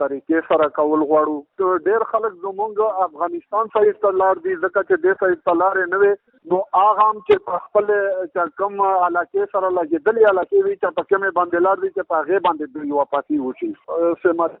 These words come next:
وزیرستان چې کوم نقصانونه یا دا څه شوي دي که نه، هغه مسایل په ترجیح بنیاد باندې چې هغه حل کړل شي. وزیرستان سے چې کوم میرلی میران شاه کنه پته سی اډا سوا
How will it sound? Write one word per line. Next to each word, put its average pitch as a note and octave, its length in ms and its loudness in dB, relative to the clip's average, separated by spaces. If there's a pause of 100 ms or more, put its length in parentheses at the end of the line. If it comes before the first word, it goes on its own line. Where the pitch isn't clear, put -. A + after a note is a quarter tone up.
وزیرستان F#3+ 800 -4 (100)
چې F#3 220 0 (220)
کوم G3+ 240 0 (280)
نقصانونه F3 580 -4 (160)
یا E3 160 4
دا D#3 180 0
څه G#3 80 0 (140)
شوي G#3+ 180 -8
دي F#3 160 -2
که D3 140 -4
نه، F#3+ 80 0 (480)
هغه F3+ 1120 -2 (100)
مسایل F3+ 640 0 (140)
په F3+ 180 0 (140)
ترجیح E3 480 -2
بنیاد F3 400 0
باندې D#3+ 280 -6
چې D#3 80 -6 (140)
هغه D#3 200 -2 (120)
حل D#3+ 240 0
کړل C3 200 -10 (120)
شي. B2 500 -8
وزیرستان A#3+ 800 0
سے A3+ 120 4 (380)
چې F3+ 100 0 (240)
کوم G#3 960 0
میرلی G#3 420 0 (140)
میران F#3+ 480 -2
شاه G#3 260 2
کنه F3+ 220 0 (100)
پته F#3+ 320 -2
سی G3 200 0
اډا F#3 260 -2
سوا F#3+ 100 0